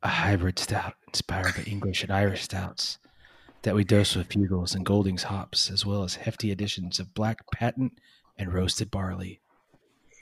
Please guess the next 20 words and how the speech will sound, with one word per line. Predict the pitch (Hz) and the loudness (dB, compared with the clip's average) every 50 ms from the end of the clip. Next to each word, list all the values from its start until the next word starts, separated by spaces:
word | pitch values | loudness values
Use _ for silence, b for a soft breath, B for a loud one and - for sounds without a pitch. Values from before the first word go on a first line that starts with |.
| - - _ | -20 -6 _
We | - | 4
also | 107 117 117 - - | 4 4 6 4 2
like | 101 101 98 | 2 2 0
to | - - | 0 -2
call | 92 - 95 101 110 | -4 -2 0 2 2
it | 110 | 2
a | 107 110 | 0 0
chocolate | - - 123 127 - - 90 | 2 2 2 2 2 -2 -6
stout | - - - 92 90 87 - - _ _ _ _ b b b b b b | -6 -6 -6 -6 -8 -8 -10 -14 _ _ _ _ b b b b b b
because | b - - 107 87 | b -4 -2 -2 -2
of | 95 | -2
the | 82 98 | -2 -2
chocolatey | - - - 110 101 - - 107 101 107 104 | 0 2 2 2 2 2 0 -2 -2 -2 -2
goodness | - 101 90 92 90 - | -2 -4 -2 -2 -4 -4
provided | - - 95 87 90 92 90 90 101 101 - - b b b b b b b b | -4 -4 -4 -2 -2 0 0 0 -2 -4 -8 -12 b b b b b b b b
by | 90 87 | -4 -2
the | - 92 | 0 0
roasted | 90 95 95 95 - - 120 113 - | 2 2 2 2 0 -2 -2 -4 -4
chocolate | - - 98 90 87 - 104 98 - | -4 -4 -2 -2 -2 -2 -4 -6 -4
malt. | - 90 85 82 76 - - - - - | -6 -6 -6 -8 -8 -10 -12 -12 -12 -12